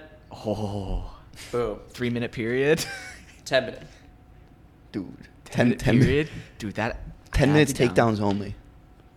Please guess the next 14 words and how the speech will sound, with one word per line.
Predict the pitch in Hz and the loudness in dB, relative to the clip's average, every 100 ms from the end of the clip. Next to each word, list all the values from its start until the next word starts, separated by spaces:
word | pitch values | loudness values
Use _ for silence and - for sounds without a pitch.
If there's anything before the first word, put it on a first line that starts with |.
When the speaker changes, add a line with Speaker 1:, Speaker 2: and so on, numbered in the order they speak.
| - - - - - | -20 -20 -20 -20 -6
Speaker 2:
No. | 131 127 - - - - - | 0 0 0 -14 -20 -20 -10
Ten | - 123 | -6 -4
minutes. | 113 98 - - - - - | -4 -8 -18 -20 -20 -20 4
Speaker 3:
Just | 135 - | 6 6
ten | - 160 143 | 6 6 8
minutes? | - 214 - | 6 4 6
Speaker 1:
Do | |
you | 220 | 4
ride | 220 226 | 6 4
legs? | 254 311 - - - - - - - - - - - - - - | 0 -2 -8 -20 -20 -20 -20 -20 -20 -20 -20 -20 -20 -20 -20 -8
Speaker 2:
I | |
got | 160 | -8
some | 156 - | -8 -10
tricks. | 139 - - - | -8 -8 -10 -20